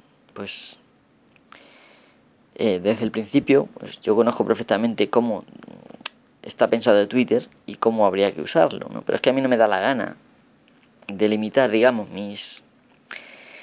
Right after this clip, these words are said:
mi pensamiento a ciento cuarenta caracteres.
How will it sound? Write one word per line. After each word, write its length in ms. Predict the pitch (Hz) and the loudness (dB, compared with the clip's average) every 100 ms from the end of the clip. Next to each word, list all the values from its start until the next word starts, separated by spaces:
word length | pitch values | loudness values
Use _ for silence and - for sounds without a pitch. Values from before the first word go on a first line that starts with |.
| - - _ - | -20 -20 _ -14
mi 240 | 113 113 | -2 2
pensamiento 720 | 120 113 113 110 135 123 131 - | 2 2 0 2 2 4 2 2
a 60 | |
ciento 220 | - 117 | -2 0
cuarenta 300 | 110 113 117 | 4 4 2
caracteres. 640 | - - - - - - | -2 -6 -8 -10 -10 -20